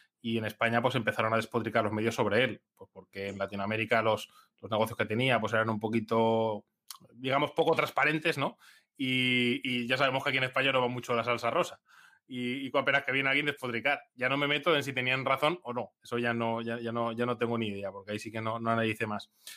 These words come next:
Y el problema vino en que no me reuní con él. Me tuve que reunir con su representante de prensa. Entonces ya metes un interlocutor en medio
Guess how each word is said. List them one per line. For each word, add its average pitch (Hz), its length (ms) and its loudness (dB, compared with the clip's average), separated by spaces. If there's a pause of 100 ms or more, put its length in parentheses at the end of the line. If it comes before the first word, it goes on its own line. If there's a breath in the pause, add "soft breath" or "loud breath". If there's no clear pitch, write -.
(380 loud breath)
Y 156 80 0
el 147 100 0
problema 151 340 4
vino 196 200 4
en 208 100 0
que 151 320 -4 (160)
no 151 840 2
me 160 140 0
reuní 156 300 2
con 175 140 0
él. 233 240 -4 (140)
Me 120 140 -18
tuve 139 200 -2
que 151 100 2
reunir 165 440 2
con 180 160 -2
su 185 180 0
representante 139 680 0
de 147 100 2
prensa. 202 460 -4 (140)
Entonces 156 360 0
ya 160 120 4
metes 175 400 -2
un 147 120 -2
interlocutor 151 540 2
en 180 100 2
medio 202 420 -2